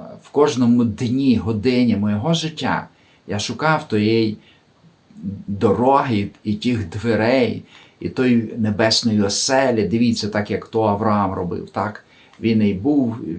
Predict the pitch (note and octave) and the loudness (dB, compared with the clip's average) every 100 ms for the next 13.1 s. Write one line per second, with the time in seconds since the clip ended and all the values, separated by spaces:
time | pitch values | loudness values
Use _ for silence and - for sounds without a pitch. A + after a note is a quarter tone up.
0 | - F#2+ G2 G2+ F#2 A2+ A2 A2 F#2+ G#2+ | -8 -10 -6 -6 -4 -2 0 2 2 0
1 | G#2+ G#2+ B2 B2 G#2+ G2+ A#2+ B2 A#2+ A#2 | -2 0 2 4 2 0 0 2 2 2
2 | C3 B2 B2 G#2+ G#2 F2+ B2 A2 E2+ - | -2 -2 2 2 2 -2 2 2 0 -8
3 | - - _ - _ - G#2+ G#2+ A#2+ C3 | -14 -16 _ -20 _ -4 -2 -2 2 2
4 | C3 C3+ B2+ B2 C3+ B2+ - G2+ G2+ A2+ | 2 0 2 2 4 2 2 -2 0 2
5 | G#2 - - - - F2+ F#2 G#2+ G#2 G#2+ | 2 -2 -18 -20 -12 -8 -2 0 2 4
6 | A#2 A#2+ A#2 G2+ G2+ G2+ A2+ G2+ G#2+ G#2 | 6 4 4 -2 -4 0 0 0 -2 0
7 | A2 G#2 - G2+ G2+ G2+ G#2 - - - | 0 0 -2 0 0 -2 -6 -6 -12 -12
8 | _ _ _ _ _ - A2+ C#3 C#3 B2+ | _ _ _ _ _ -8 -2 -2 2 4
9 | A#2+ A2+ - - D3+ D3 D#3+ A#2+ F#2+ - | 4 4 0 -8 -8 -2 0 2 0 -4
10 | - - - _ _ _ _ _ _ - | -10 -14 -18 _ _ _ _ _ _ 0
11 | C#3 - A#2 A2+ A2+ A2+ G#2 G2 F2+ - | 2 2 0 -2 -2 0 0 0 -4 -2
12 | G#2+ G#2+ C3 C3 G#2 F#2 B2 D#3+ D#3 A#2 | -4 -2 -2 -2 -2 -4 -2 -2 -4 -8
13 | - | -8